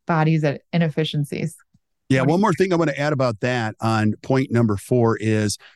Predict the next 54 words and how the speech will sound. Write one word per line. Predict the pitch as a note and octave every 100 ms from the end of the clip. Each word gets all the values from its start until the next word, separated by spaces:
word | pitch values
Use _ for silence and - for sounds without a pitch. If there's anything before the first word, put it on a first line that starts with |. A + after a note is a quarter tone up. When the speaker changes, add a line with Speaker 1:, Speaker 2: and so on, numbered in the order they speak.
| _
Speaker 2:
you | A#2+
talk | D#3+
about | F3 D3
maximizing | C3+ C#3 D3 D#3 C#3+ C3+ A#2
your | A2+
current | - C3 A#2
team. | - D3
We're | B2
not | C#3 F3
just | F#3
talking | - D#3
about | C#3 A#2+
effort, | B2+ B2 A2 E2+
because | - G#2 A#2+
some | C#3+ G3
of |
your | G3+
team | D3 D#3
members | D3 C#3+
are | A#2
working | A2 A2+ G#2
harder | A#2+ A#2 B2+
than | G#2+
they've | G2+ F#2+ -
ever | A2 G#2
worked. | G#2+ A2 F2+ - - _
You | - A#2+
used | D3 E3+ D#3
the | B2+
magic | B2 A#2+ A2 -
word, | A2+ G2
it's | -
called | - F#2+ F#2
skill. | - - B2 F#2+ G#2
You | A#2
have | E3
some | F3+ A#2
great | G#2 A2+ C#3
people, | - D#3 D3+ G#2
but | G2
they | - C3
haven't | E3+ F3
been | C3 A#2 G2+
trained | - C#3 C#3 B2 F#2 -
on | - G2 F#2+
verbal | A2 C#3 A#2
skills. | F#2+ - - - - - _ -
They | G#2+
haven't | A#2 B2
been | C#3+ D#3
trained | - - D#3+ D#3 C3+ G#2+
really | A2+ A2
well | G#2 G#2+
on | G#2+